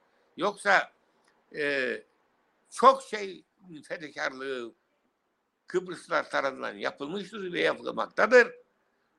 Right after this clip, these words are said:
Doğamız betonarme oldu. Ev yapacak, doğru dürüst istediğimiz z-, zevkli bir kır hayatını yaşayacak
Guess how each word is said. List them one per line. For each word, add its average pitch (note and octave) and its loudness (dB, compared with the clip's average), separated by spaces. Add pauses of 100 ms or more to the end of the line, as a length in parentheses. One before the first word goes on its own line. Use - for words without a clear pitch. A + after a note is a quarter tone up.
(100)
Doğamız F3 4
betonarme F#3 -4
oldu. G#3 -4 (1400)
Ev A#3 -2
yapacak, G#3 -6 (140)
doğru A3 -4
dürüst A3 -16
istediğimiz F3 -10
z-, - -14
zevkli F3+ 6
bir G3+ 2 (200)
kır C#4+ 8
hayatını F3 2
yaşayacak D#3+ -4